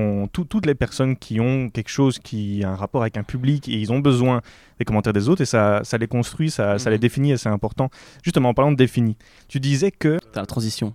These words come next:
Speaker 2: paf.
Speaker 1: Attends, on fait un
Speaker 2: Ah,
Speaker 1: podcast, on en
Speaker 2: ah,
Speaker 1: fait pas,
Speaker 2: ouais, non,
Speaker 1: quoi,
Speaker 2: c'est bien,
Speaker 1: qu'est-ce
Speaker 2: c'est
Speaker 1: que tu
Speaker 2: bien,
Speaker 1: veux ?
Speaker 2: non, c'est bien.
Speaker 1: <laughs> Mais tu disais justement que tu, que la première chose qui te définissait le plus était le fait que tu étais drôle. Je voulais savoir, est-ce que, voilà, euh, m-,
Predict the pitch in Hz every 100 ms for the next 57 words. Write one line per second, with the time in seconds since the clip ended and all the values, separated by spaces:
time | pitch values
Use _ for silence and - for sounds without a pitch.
0 | _ - - - - 98 - 110 95 113
1 | 120 123 - 170 139 147 139 120 254 196
2 | 135 131 240 208 190 220 170 185 - 180
3 | 165 - 175 - - - - - - 135
4 | 143 160 226 190 165 156 214 170 - 156
5 | 147 147 - _ 143 135 - 196 - 185
6 | - 139 143 151 151 131 - 196 - 127
7 | - 147 165 175 _ _ - 160 139 131
8 | 127 113 113 120 - - - - - -
9 | - - _ _ _ _ _ - 147 185
10 | 135 175 180 - 147 175 214 - _ _
11 | _ _ - 107 104 180 127 101 101 101
12 | 107 107